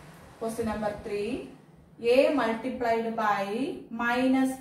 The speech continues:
five. A multiplied by minus five.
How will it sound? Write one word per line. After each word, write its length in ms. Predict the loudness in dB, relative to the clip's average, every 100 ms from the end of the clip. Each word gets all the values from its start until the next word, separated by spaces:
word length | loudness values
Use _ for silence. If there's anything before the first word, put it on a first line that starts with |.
| -6
five. 260 | -4 -4 -10 -16 -20 _ _ _ -20 -20 -14
A 380 | -8 -4 -2 -2
multiplied 960 | -2 -2 -6 -10 -12 -6 -6 -6 -6
by 540 | -2 0 0 0 -2 -4 -8
minus 720 | -8 -4 -2 2 2 0 -6
five. 300 | -4 -4 -4